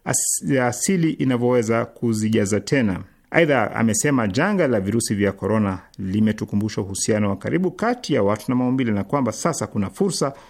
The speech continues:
ya kupona vizuri. Aidha, amesema ni muhimu kulinda asili, kurejesha mazingira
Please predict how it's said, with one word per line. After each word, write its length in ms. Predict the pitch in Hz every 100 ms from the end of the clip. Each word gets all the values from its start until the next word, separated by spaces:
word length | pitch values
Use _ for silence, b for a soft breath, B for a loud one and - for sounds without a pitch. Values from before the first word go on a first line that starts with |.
| B B -
ya 540 | 90 101 156 156 135 120 -
kupona 920 | - 139 131 - - 127 117 107 107 104
vizuri. 640 | 98 107 104 160 156 120 B B B
Aidha, 220 | - 139
amesema 400 | 127 120 143 131
ni 80 | 120
muhimu 380 | 113 123 127 117
kulinda 400 | - 117 110 92
asili, 540 | 95 - 175 95 85 - _ _
kurejesha 500 | 165 135 101 110 127
mazingira 680 | 120 117 117 113 117 98